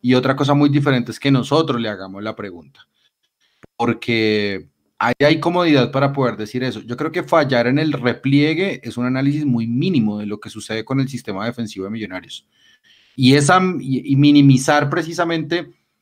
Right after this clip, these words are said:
que nos metieron tres goles porque hicimos cuatro, son cosas completamente diferentes. Está bien ganar, por supuesto que se ganó el partido con un gol de diferencia, perfecto, pues de eso se trata el fútbol para ganar, pues hacer un gol más que el rival, pero cuando tú tienes, eh,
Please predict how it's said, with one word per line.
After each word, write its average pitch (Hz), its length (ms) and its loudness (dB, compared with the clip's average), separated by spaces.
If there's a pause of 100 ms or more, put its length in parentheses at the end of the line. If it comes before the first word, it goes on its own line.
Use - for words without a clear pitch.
(280)
que 147 160 -2
nos 143 160 4
metieron 131 340 2
tres 147 160 -2
goles 160 220 -2
porque 147 240 -10
hicimos 120 280 -8
cuatro, 151 520 -4
son 117 240 -8
cosas 139 320 -6
completamente 104 600 -12
diferentes. 92 600 -16 (360)
Está 113 260 0
bien 123 200 4
ganar, 175 540 2 (100)
por 110 160 -8
supuesto 139 460 0
que 127 80 -6
se 110 100 -4
ganó 101 220 -4
el 95 80 -10
partido 135 340 -2
con 117 160 -4
un 120 80 2
gol 156 160 2
de 180 60 2
diferencia, 139 420 2
perfecto, 117 480 -4
pues 101 180 -16
de 104 120 -12
eso 110 120 -10
se 131 120 -2
trata 113 240 -4
el 110 100 -6
fútbol 139 300 2
para 127 180 2
ganar, 135 380 -2 (400)
pues 98 200 -14
hacer 117 140 0
un 131 140 6
gol 143 180 8
más 143 300 4
que - 100 -4
el 147 80 0
rival, 117 480 0 (500)
pero 117 380 -2
cuando 113 300 -6
tú 123 180 -6
tienes, 147 880 -2
eh, 113 580 -8